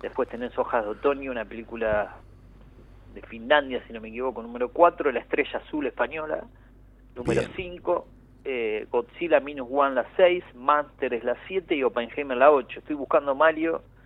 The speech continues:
Speaker 1: Ah, claro, pero en este ranking entré no están incluidas las... Ah, sí, están las de, la, las de animación, si no me equivoco. Pero no me, no me aparece, por lo menos en las primeras quince, veinte películas, eh, Mario Bros no me aparece. Hasta la treinta no está.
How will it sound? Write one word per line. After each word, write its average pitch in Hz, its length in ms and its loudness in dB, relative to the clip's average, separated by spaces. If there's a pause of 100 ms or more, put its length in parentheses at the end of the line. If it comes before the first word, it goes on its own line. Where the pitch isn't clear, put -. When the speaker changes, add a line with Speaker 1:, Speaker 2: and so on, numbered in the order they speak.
(420)
Speaker 1:
Ah, 147 160 12
claro, 139 240 12
pero 120 140 -2
en - 80 -2
este 160 180 2
ranking 160 360 6
entré 160 320 4
no 160 80 2
están 147 160 0
incluidas 139 460 4
las... 117 240 2
Ah, 147 180 2
sí, 160 80 -2
están 131 240 4
las 104 160 -8
de, 98 160 -16
la, - 240 -14 (140)
las 113 120 -8
de 110 80 -8
animación, 110 580 -12
si - 60 -20
no 107 80 -18
me 117 80 -18
equivoco. 127 500 -8 (1160)
Pero 123 220 -2
no 143 120 0
me, 120 640 -4 (760)
no 143 120 -10
me 147 80 2
aparece, 104 480 -2
por 120 140 -4
lo 120 60 -4
menos 135 220 -2
en 113 80 -8
las 104 160 -4
primeras 127 380 -2
quince, 143 400 -10
veinte 123 240 -6
películas, 113 560 -10 (260)
eh, - 240 -20 (1200)
Mario 127 260 2
Bros 127 140 -4
no 120 60 -6
me 113 60 -2
aparece. 107 340 -2
Hasta 117 260 0
la 127 160 4
treinta 180 340 4
no 131 120 -2
está. 107 500 0